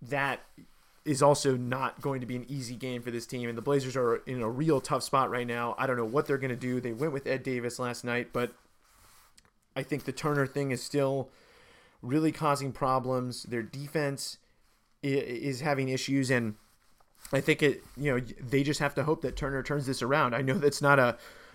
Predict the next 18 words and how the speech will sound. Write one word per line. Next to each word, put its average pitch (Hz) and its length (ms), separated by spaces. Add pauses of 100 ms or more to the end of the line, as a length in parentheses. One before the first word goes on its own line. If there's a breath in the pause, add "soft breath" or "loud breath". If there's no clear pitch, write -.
(100)
uh, 120 440 (180)
it's - 140
not 151 120
a 139 40
big 143 260
idea. 135 580
It's 127 220
not, 131 400
uh, 117 540
something, 131 580
some 127 220
brilliant 139 640 (340)
insight, 139 600 (680 loud breath)
but 135 200
I, 127 380
I, 127 80
I, 131 100 (160)
I 139 260